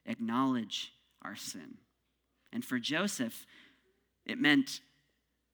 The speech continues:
that the restoration of his honor for his family needed that he ne-, ha-, needed for him to walk in his shame.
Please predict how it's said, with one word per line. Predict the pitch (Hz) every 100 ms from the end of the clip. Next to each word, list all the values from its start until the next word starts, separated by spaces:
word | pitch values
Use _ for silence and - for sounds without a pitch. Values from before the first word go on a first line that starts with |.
| -
that | 123 139
the |
restoration | 127 131 - - 139 139 175 - 143
of | - 123 120
his | 147 131 -
honor | 120 165 147 95
for | - 120
his | 113 -
family | 131 143 127 101 101 - - -
needed | 123 170 180 101 - - _ -
that | 120
he | - 135
ne-, | 131 127
ha-, | - 127 - - _ _ -
needed | 131 160 139
for | 131
him | 123 120
to | 123
walk | 104 127 117 - - _ _
in | - 110
his | 107 - - -
shame. | - - 113 98